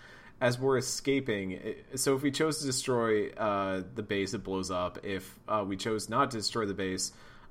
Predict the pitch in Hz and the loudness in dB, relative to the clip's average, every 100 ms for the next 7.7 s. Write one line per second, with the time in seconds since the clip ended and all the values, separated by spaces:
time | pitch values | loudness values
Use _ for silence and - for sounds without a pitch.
0 | - 104 95 92 87 104 98 104 - 107 | -2 0 2 0 0 -4 -2 -2 0 -2
1 | 98 - 98 92 98 92 92 98 98 95 | -2 -6 -2 0 0 -2 -4 -4 -2 -2
2 | 85 92 87 87 95 90 90 87 82 - | -2 -2 -2 -4 -6 -8 -8 -6 -8 -4
3 | 107 95 85 - 85 85 80 - 85 135 | -2 -2 -2 -4 -2 -2 -2 -4 -2 2
4 | 151 131 107 104 92 82 - 95 - 98 | 4 2 0 0 0 -4 -4 -4 -4 -6
5 | 87 87 90 80 82 85 - 80 - 90 | -6 -6 -8 -6 -6 -6 -8 -6 -6 -6
6 | 78 - 85 80 76 113 - - - - | -8 -6 -6 -6 -8 -12 -14 -14 -16 -18
7 | - - - - 110 95 82 | -20 -20 -20 -8 -4 -2 -2